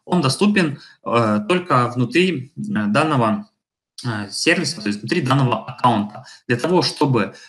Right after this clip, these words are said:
э, все новые изменения пошли на сервера, э, Гугла, и чтобы они вступили в силу, необходимо опубликовать вот эти вот новые элементы. Это делается при помощи кнопки «Отправить» и нажимаем, а, «Опубликовать».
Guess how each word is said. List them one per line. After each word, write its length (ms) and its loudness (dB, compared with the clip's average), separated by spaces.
э, 380 -8
все 380 2
новые 500 2
изменения 400 4
пошли 320 -2
на 180 2
сервера, 680 -4
э, 260 -8
Гугла, 600 2
и 60 -6
чтобы 380 2
они 360 6
вступили 480 0
в 100 -4
силу, 460 2
необходимо 680 2
опубликовать 840 -2
вот 120 -6
эти 160 -4
вот 220 -8
новые 220 4
элементы. 520 -2
Это 200 -2
делается 420 2
при 120 -6
помощи 320 2
кнопки 480 -2
«Отправить» 580 -2
и 100 0
нажимаем, 640 2
а, 180 -6
«Опубликовать». 840 0